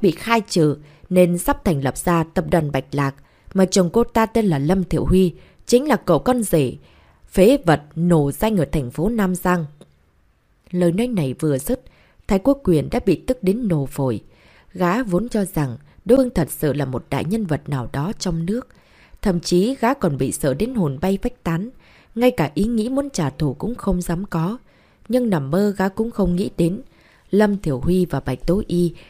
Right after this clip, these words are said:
chẳng qua chỉ là một người sắp thành lập công ty mới ở thành phố Nam Giang mà thôi. "Anh, vậy tại sao bọn họ lại có thể có tấm thẻ đầu lâu đế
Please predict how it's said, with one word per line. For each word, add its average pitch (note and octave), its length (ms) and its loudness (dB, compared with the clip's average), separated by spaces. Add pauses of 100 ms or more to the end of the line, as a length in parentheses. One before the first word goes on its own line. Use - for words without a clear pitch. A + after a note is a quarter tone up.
(120)
chẳng F3+ 220 0
qua B3 300 0
chỉ E3+ 140 0
là C#3+ 120 0
một C#3+ 300 -4
người D3 220 0
sắp - 300 -4
thành D3 180 -2
lập C3 200 -4
công G3+ 160 -2
ty G3+ 160 0
mới F#3 400 0
ở F3 200 0
thành - 180 -4
phố F3 180 -4
Nam F#3+ 300 -2
Giang E3+ 260 -4
mà C#3 200 -4
thôi. D#3 240 0 (1300)
"Anh, G3 340 4 (360)
vậy F#3+ 120 10
tại F#3 180 4
sao C4 180 0
bọn F3+ 240 4
họ D3+ 260 2
lại G3 160 2
có - 160 6
thể E3 220 4
có - 140 2
tấm A3 300 0
thẻ D#3+ 180 2
đầu C#3+ 260 2
lâu G3 220 4
đế F#3+ 200 4